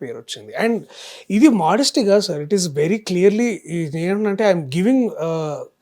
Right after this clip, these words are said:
credit where it belongs to, అంతే, అంతకుమించి ఏం లేదు.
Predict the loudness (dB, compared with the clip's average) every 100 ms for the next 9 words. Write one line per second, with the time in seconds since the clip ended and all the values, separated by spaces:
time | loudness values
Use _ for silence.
0 | 0 0 0 _ -6 -6 -6 -8 -6 -4
1 | -4 -8 -12 -14 -16 -20 _ _ _ -20
2 | -16 -14 -14 -18 -18 -20 -20 -20 _ -20